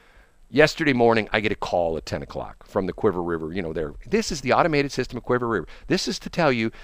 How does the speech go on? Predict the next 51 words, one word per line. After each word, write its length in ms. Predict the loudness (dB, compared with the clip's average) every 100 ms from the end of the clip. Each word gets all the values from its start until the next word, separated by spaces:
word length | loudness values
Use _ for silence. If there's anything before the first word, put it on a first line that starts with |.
| -2
that 180 | 0 2
your 100 | 0
power 460 | 2 4 4 4 0
will 160 | 0
be 140 | 2 4
out 160 | 4
from 200 | 0 -2
noon 240 | 2 2 2
to 60 | 0
two 280 | 0 -2
today 440 | 0 2 2 2 -2 -8 -18 -8
because 380 | 2 4 4 2
we 140 | 0
had 200 | 0 -2
to 80 | -4
repair 480 | -6 -2 0 0 0
a 60 | -6
pole. 460 | -2 4 6 6
We 100 | 2
have 100 | -2
to 80 | -2
replace 320 | -2 0 0
a 20 | 0
pole 240 | 2 2
that 60 | 0
was 100 | 0
damaged 320 | 2 2 -2
in 80 | -6
the 60 |
storm. 380 | -2 0 0 -2 -12 -8 -2
Once 180 | -2
again, 260 | 2 2 2
your 100 | -2
power 240 | 2 2
will 60 | 4
be 100 | 4
out 120 | 4
from 140 | 2 -2
noon 160 | 0
to 80 | 0
two." 220 | -2 -4 -6
Twelve 240 | 4 4 6
thirty 220 | 2 2
radio 240 | 0 0 -2
station 300 | -6 -6 -8
goes 120 | -6
off 180 | -8 -8
the 120 | -8
air, 180 | -8 -12 -20 -20 -20 -6
uh, 320 | -2 0 0 -2
and, 360 | -4 -4 -6